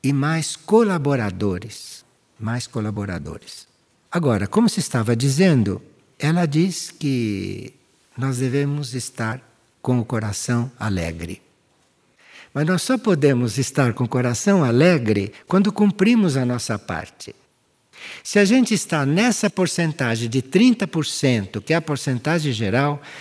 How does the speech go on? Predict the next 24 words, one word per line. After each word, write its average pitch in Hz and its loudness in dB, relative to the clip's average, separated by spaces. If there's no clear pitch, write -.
como 320 2
podemos 202 2
estar 147 -2
com 139 -6
o 127 -4
coração 120 -4
alegre? 87 -10
Isto 226 -4
cientificamente 233 2
não 185 2
pode 220 0
acontecer. 175 -4
Eu, 202 0
quando 208 0
digo 143 0
cientificamente, 131 -2
não 131 -2
estou 170 -6
falando 143 -4
como 120 -4
os 104 -8
nossos 117 -6
cientistas, 107 -6
não. 85 -12